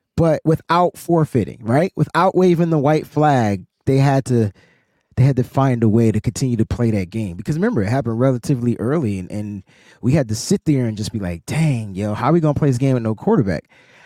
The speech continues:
And so, like, that's what the Niners had to do. So that was a weird bad taste in their mouth. But it's funny because none of those teams they have to face this year. It's a whole new slate. So for the San Francisco forty-niners, they just gotta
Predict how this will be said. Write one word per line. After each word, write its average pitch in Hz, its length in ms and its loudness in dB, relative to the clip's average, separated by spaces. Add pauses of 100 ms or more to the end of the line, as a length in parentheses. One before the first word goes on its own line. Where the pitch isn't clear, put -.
And 151 120 -4
so, 196 140 0
like, 196 180 2
that's 196 220 0
what 180 60 -8
the 180 60 -2
Niners 180 240 2
had 170 120 0
to 143 80 0
do. 156 160 2
So 147 140 0
that 226 180 2
was 208 120 0
a 156 80 4
weird 165 600 4
bad 131 300 2
taste 123 300 -2
in 117 100 -4
their 127 180 0
mouth. 82 240 -8 (460)
But 185 120 2
it's - 100 -2
funny 302 300 0
because 147 260 0
none 160 280 0
of 190 80 2
those 170 200 0
teams 156 440 -2 (280)
they 151 120 2
have 147 200 2
to 110 100 -2
face 127 260 0
this - 240 -6
year. 60 240 -8
It's - 160 -4
a 127 80 0
whole 156 300 2
new 147 180 0
slate. 127 560 -2 (280)
So 127 180 0
for 127 140 2
the 127 80 0
San 156 180 0
Francisco 139 380 -2
forty-niners, 139 640 0
they 143 180 2
just 202 180 0
gotta 165 320 2